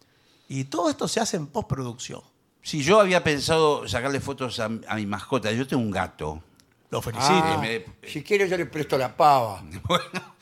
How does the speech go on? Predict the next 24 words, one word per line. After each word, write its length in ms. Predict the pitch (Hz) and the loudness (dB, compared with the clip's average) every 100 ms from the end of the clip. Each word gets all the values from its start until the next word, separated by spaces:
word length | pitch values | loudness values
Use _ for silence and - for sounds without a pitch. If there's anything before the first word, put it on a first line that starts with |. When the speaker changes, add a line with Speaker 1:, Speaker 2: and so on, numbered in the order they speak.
| - - - - | -20 -20 -20 -8
Speaker 2:
e 60 | 151 | -4
ir, 340 | 160 185 185 | 0 -2 -2
eh, 120 | 139 131 | -4 -2
siguiendo 680 | 139 135 160 165 156 143 123 | 0 2 2 2 4 4 2
en 280 | 123 113 - | -2 -2 -6
su 220 | 98 - | -4 -4
crecimiento, 1000 | 92 110 104 131 151 123 104 95 104 104 | -2 -2 2 6 6 6 2 -2 -2 -2
casi, 540 | - 120 117 120 113 104 | -2 -2 -2 -4 -6 -10
eh, 180 | 104 104 | -12 -6
semana 340 | 107 117 139 131 | -2 0 2 2
a 40 | |
semana, 480 | 113 120 123 101 107 | 0 2 2 0 -4
ir 100 | 120 | -4
sacando 320 | 117 127 135 | -2 0 2
una 180 | 131 123 | 4 2
foto 300 | 139 131 135 | 2 -2 -2
para 160 | 104 | -2
ver 140 | 104 107 | -2 -2
cómo, 400 | 107 101 90 80 85 78 | 0 -2 -2 -8 -16 -14
y 120 | 101 | -8
ponerlo 340 | 120 110 120 | -4 0 2
en 60 | 107 | 0
redes 260 | 110 101 | 0 -2
sociales. 720 | - 90 - 64 65 73 - | -4 -6 -8 -12 -12 -14 -14